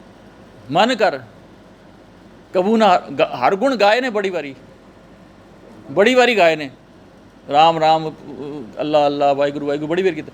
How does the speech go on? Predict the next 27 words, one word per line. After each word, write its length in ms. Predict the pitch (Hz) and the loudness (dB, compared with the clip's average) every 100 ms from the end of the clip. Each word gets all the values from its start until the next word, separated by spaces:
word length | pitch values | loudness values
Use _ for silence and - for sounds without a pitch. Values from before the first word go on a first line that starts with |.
| - - | -14 0
ਪਰ 120 | 202 | 0
ਕਹਿੰਦੇ 240 | 208 208 | 2 0
ਨ-, 180 | 247 170 | 0 -2
ਮਨ 300 | 165 180 247 | 0 2 2
ਕਰ, 240 | 247 147 - - - - - - - | 2 -2 -4 -20 -20 -20 -20 -20 -16
ਮਨ 240 | 139 190 247 | 0 2 2
ਕਰਕੇ 260 | 226 196 | 0 0
ਕਦੀ 180 | 170 147 | -4 -6
ਨਹੀਂ 100 | 214 | -8
ਕੀਤਾ। 260 | 160 - - - - - - - - - - - - - - | -12 -16 -20 -20 -20 -20 -20 -20 -20 -20 -20 -20 -20 -20 -10
ਅਸੀਂ 120 | 139 | -6
ਕਹਿੰਦੇ 220 | 165 190 | -4 0
ਆ 20 | 202 | 0
ਨਾ 100 | 254 | 0
ਬੱਚੇ 240 | 285 190 | -2 -2
ਨੂੰ, 200 | 180 160 - - - - - 143 | -4 -8 -14 -20 -20 -20 -16 -16
ਅ, 20 | - - | -10 -4
ਪੜ੍ਹਾਈ 200 | 151 131 | -2 -2
'ਚ 100 | 160 | -6
ਫੇਲ 300 | - 208 190 | -4 -2 -2
ਹੋ 80 | |
ਗਿਆ, 180 | 117 120 117 - - - - - - - - - | -4 -10 -16 -20 -20 -20 -20 -20 -20 -20 -20 -2
ਪੜ੍ਹਿਆ 200 | 160 190 | 0 2
ਤੇ 80 | 185 | 0
ਸਾਰਾ 260 | 143 170 | 0 -2
ਸਾਲ 260 | 165 165 170 | 0 -2 -4
ਹੈ, 140 | 175 | -8